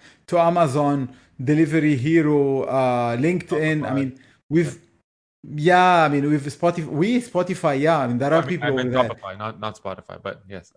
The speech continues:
Speaker 2: as well.
Speaker 1: Shopify or Shopify, yes, and Spotify.
Speaker 2: And
Speaker 1: So we
Speaker 2: Spotify.
Speaker 1: do have, and Deezer, and you know, and Apple, I mean, we've had people all over,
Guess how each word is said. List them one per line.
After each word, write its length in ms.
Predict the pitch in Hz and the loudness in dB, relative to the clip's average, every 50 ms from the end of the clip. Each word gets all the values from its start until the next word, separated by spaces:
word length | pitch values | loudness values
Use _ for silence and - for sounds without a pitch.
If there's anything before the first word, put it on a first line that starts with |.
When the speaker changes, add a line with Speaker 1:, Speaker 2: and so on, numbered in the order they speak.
| - | -18
Speaker 2:
as 80 | 110 98 | -16 -12
well. 160 | 101 101 95 | -10 -10 -10
Speaker 1:
Shopify 880 | 92 - - 208 226 220 233 254 240 - - 208 190 190 185 185 175 175 | -8 0 4 4 4 6 4 0 0 2 2 4 4 6 4 4 2 2
or 140 | 180 180 | 0 0
Shopify, 840 | - - - - - 196 196 208 220 - - 190 175 165 156 147 139 | -4 -8 -8 -2 0 0 2 2 -2 -2 0 2 4 4 4 4 2
yes, 520 | 143 147 151 151 143 - - - - - _ - | 2 2 0 0 -2 -6 -12 -18 -20 -18 _ -2
and 200 | - 175 196 208 | -2 0 0 0
Spotify. 600 | 196 - - - 147 143 - 135 120 - - 107 | -4 -8 -6 -4 -4 -4 -4 -6 -8 -8 -8 -10
Speaker 2:
And 240 | 101 - - - - - - | -10 -10 -16 -20 -20 -10 -2
Speaker 1:
So 100 | - 185 | 2 4
we 160 | 180 190 214 190 | 4 4 4 2
Speaker 2:
Spotify. 40 | |
Speaker 1:
do 240 | 170 226 240 247 233 | 4 4 6 6 6
have, 360 | 175 160 170 156 143 127 117 - | 6 6 4 4 2 2 0 -2
and 280 | - 185 196 202 180 | 0 0 2 2 2
Deezer, 520 | 139 170 208 208 196 143 143 139 127 127 127 147 | 2 2 0 0 0 0 0 0 0 0 0 0
and 220 | 151 147 123 - - _ - - _ - | 0 -2 -4 -6 -14 _ -20 -16 _ 0
you 100 | 202 240 | 4 6
know, 140 | 254 233 | 8 8
and 240 | 208 190 196 208 190 | 6 6 4 0 0
Apple, 500 | 123 135 220 220 220 - 185 160 131 123 | 0 4 4 2 4 4 2 2 2 2
I 60 | - | 0
mean, 220 | - 156 165 170 175 | -2 -2 -4 -2 -2
we've 180 | 185 196 165 | -2 -2 0
had 300 | 151 165 180 196 202 165 - _ _ _ _ _ _ _ - | 0 2 2 2 2 0 -4 _ _ _ _ _ _ _ -8
people 400 | - 208 208 202 196 190 170 160 | -4 -4 -4 0 2 2 2 2
all 240 | - - 175 185 185 | 2 2 4 4 4
over, 420 | 185 185 165 120 120 117 107 - | 4 4 0 0 -4 -8 -8 -10